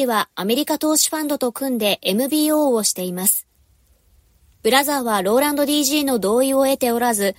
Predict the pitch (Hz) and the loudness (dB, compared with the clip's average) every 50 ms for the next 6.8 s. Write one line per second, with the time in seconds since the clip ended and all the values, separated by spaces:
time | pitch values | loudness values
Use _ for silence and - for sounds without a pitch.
0 | - _ _ _ _ - 202 196 220 262 240 302 294 294 294 302 294 277 262 247 | -10 _ _ _ _ -4 -2 0 0 0 2 2 2 2 0 0 -2 -2 -2 -4
1 | - - 226 247 - 277 269 269 - - 254 262 254 - 254 - 254 247 - 247 | -4 -4 -6 -4 0 0 0 2 0 -2 -2 -4 -4 -4 -4 -4 -4 -4 -2 -2
2 | 240 240 208 180 185 202 202 - - 240 226 220 220 214 202 196 196 208 202 196 | -2 -2 -2 -2 -2 0 0 0 0 -2 -2 -2 -2 -2 -2 -2 -2 -2 -2 -2
3 | 190 - 190 185 185 202 - - - - _ _ - - _ _ _ _ _ _ | -2 -4 -4 -4 -4 -4 -4 -4 -6 -10 _ _ -20 -20 _ _ _ _ _ _
4 | _ _ _ _ - - 226 262 320 320 302 - - - - - 240 208 - _ | _ _ _ _ -2 2 2 2 2 0 -2 -2 -2 -2 -2 -2 -4 -6 -10 _
5 | _ _ _ _ _ _ - - 262 262 320 320 330 330 - - - - - 311 | _ _ _ _ _ _ 0 2 4 4 6 4 4 4 2 0 0 -2 -2 -2
6 | 285 262 - - 202 - - - - - 220 214 214 202 - | -4 -4 -4 -8 -10 -10 -10 -10 -8 -6 -6 -4 -4 -6 -6